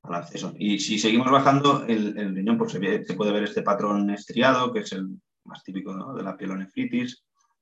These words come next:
y un poco el riñón, este engrosamiento renal. Entonces, bueno, pues eso se terminó describiendo como una pielonefritis con este área de nefronía lobar, con estos cambios que ya se verán si en el futuro traducen cicatriz renal o,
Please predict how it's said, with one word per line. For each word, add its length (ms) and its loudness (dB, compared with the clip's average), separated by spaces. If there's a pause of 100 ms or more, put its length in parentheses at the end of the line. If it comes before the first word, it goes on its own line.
(260)
y 80 -6
un 80 -4
poco 180 2
el 80 0
riñón, 240 0
este 160 -8
engrosamiento 480 -6
renal. 280 -8
Entonces, 240 -14
bueno, 200 -18
pues 240 -20
eso 180 -10
se 160 -12 (140)
terminó 340 -12
describiendo 420 -6
como 140 -6
una 140 -12
pielonefritis 600 -8
con 320 -4 (480)
este 320 -2
área 260 2
de 220 -4
nefronía 520 -10
lobar, 360 -4 (1000)
con 140 -4
estos 260 -6
cambios 380 2
que 240 -2
ya 120 0
se 140 -2
verán 320 0
si 140 -8
en 180 -4
el 120 -12
futuro 320 -4
traducen 680 -4
cicatriz 480 -6
renal 480 2
o, 420 -6